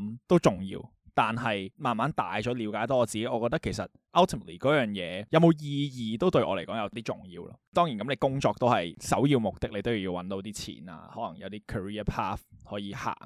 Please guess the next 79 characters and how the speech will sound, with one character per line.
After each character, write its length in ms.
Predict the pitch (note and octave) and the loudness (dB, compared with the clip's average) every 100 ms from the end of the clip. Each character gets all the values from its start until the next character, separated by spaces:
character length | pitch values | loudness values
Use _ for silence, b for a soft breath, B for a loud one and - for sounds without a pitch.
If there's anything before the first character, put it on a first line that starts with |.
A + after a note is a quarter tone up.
| - | -10
噉 60 | |
樣 60 | F#2+ | -6
樣 260 | F#2+ D#2+ | -6 -8
啦。 140 | F2 - b b b b | -10 -14 b b b b
但 120 | B2+ | 4
我 60 | B2+ | 6
覺 100 | G3 | 6
得 40 | - | 6
如 120 | A2+ | 8
果 80 | F#3+ | 8
你 60 | |
個 80 | D3+ | 8
day 220 | - D#3 | 2 0
to 120 | D3+ | 2
day 200 | B2 B2+ | 0 0
life， 360 | B2 A#2 B2 - - _ | 0 -2 -4 -8 -20 _
啱 80 | G3 | 4
啱 340 | G#3+ G3 F3 | 4 2 -2
可 80 | E3 | 0
能 100 | D#3+ | 0
唔 80 | D#2 | -4
記 80 | F#2 | -4
得 80 | A2+ | -2
咗 200 | B2 A2+ | -2 -2
去 100 | B2 | -2
到 60 | A2 | -2
邊 120 | C#3+ | -2
一 20 | |
個 60 | B2 | -2
point， 320 | - B2+ G#2+ | 0 -2 0
我 120 | F#2 | -2
個 260 | G2 G2 F#2+ _ _ _ | -2 -2 -4 _ _ _
記 80 | D3 | 0
得 80 | - | 0
細 260 | - G3+ | 2 -2
個 160 | G#3+ A2 | 0 2
呢， 80 | B2 | 2
有 140 | A#2 | 0
個 120 | - | -2
quote 140 | - C#3 | -2 -2
係 140 | A#2 | -2
好 100 | G#2 | -4
影 120 | G#2+ F#2+ | -4 -2
響 240 | B2 G2+ G2 | 0 0 2
到 80 | G2 | 0
我 240 | E2+ D#2+ | 0 -6
嘅， 40 | |
而 380 | G#2 F#2+ F2 E3 | -10 -10 -2 2
啱 0 | F3+ F#3 | 4 4
啱 40 | |
可 80 | - | 4
能 120 | C#3+ | 2
回 180 | - G2 | -2 -6
應 120 | G#2 | -2
返 120 | D3+ | 0
個 60 | D3 | 0
問 200 | A2 F2 | -2 -6
題， 200 | A2 D2 | -10 -8
我 60 | G2+ | -4
記 60 | |
得 100 | A2+ C#3+ _ | -4 -4 _
再 220 | - A#2+ A2+ | 0 2 2
前 280 | - A#2 - | -2 -8 -8
文 140 | E2+ | -8
呢 80 | G2+ | -6
係 200 | A#2 G#2+ | -4 -4
話 220 | F2 E2+ b b b - | -4 -8 b b b -2
有 100 | A#2+ | 0
邊 260 | - F#3 | 2 2
一 40 | E3 | 2
刻 220 | - E3 - | 2 0 4
會 120 | G#2+ | 4
令 200 | G2 F#2 | 4 4
到 140 | G2 | 4
你 320 | F#2 F2 F2+ - | 4 2 -2 -6
攞 220 | - G#2 C3 | 2 6 8
一 40 | |
個 60 | B2+ | 6
決 220 | - | 4